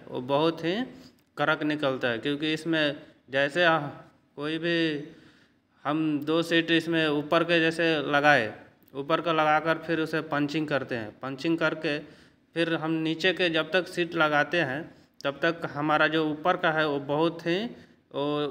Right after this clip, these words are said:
उसे टाइम मिल जाता है उस प्लेट को बन के बाहर निकलने में। तब तक हमारा जो प्लेट का है वो शेप भी अच्छा आता और डिज़ाइन भी अच्छा निकलता है। यहाँ पे देख सकते हैं कैसे डिज़ाइन और शेप बहुत ही अच्छा निकल रहा है।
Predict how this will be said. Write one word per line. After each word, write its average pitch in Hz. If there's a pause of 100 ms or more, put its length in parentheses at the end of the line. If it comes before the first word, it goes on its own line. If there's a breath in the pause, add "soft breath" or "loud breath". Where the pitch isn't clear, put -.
उसे 165
टाइम 170
मिल 180
जाता 165
है 131
उस 147
प्लेट 156
को 180 (440)
बन 147
के 170 (400)
बाहर 143
निकलने 156
में। 175
तब 147
तक 147
हमारा 147
जो 147
प्लेट 156
का 160
है 156
वो 151
शेप 156
भी 156
अच्छा 160
आता 180 (480 loud breath)
और 131 (420)
डिज़ाइन 147
भी 185 (480)
अच्छा 156
निकलता 139
है। 131
यहाँ 131
पे 139
देख 139
सकते 143
हैं 131
कैसे 131
डिज़ाइन 131
और 131
शेप 135
बहुत 131
ही 185 (320 loud breath)
अच्छा 143
निकल 143
रहा 113
है। 101